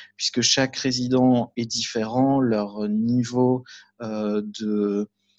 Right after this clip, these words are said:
de dépendance n'est pas du tout le même et, et donc il faudra s'adapter à l'altérité de, de chaque personne, euh, pour pouvoir avoir une vraie approche systémique. Ensuite, j'ai fait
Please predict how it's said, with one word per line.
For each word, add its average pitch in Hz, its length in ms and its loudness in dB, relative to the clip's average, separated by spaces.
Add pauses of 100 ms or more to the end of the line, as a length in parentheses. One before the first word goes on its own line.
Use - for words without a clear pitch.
(120)
de 107 220 -4
dépendance 120 880 0
n'est 107 300 0
pas 113 180 -2
du 123 160 -2
tout 127 140 -4
le 127 60 2
même 139 420 2 (300)
et, 104 200 -8
et - 20 -8
donc 120 220 -4
il - 40 -4
faudra 110 280 -6
s'adapter 131 920 0
à 95 560 -8
l'altérité 117 720 -2
de, 104 280 -6
de 98 140 -8
chaque 113 380 -6
personne, 123 560 -4 (460)
euh, 107 100 -10
pour - 160 -18
pouvoir 113 640 -4 (260)
avoir 107 280 -4
une 107 260 -2
vraie 120 260 -2
approche 107 400 -6
systémique. 107 640 -8 (1800)
Ensuite, 135 520 2
j'ai 120 200 2
fait 131 440 0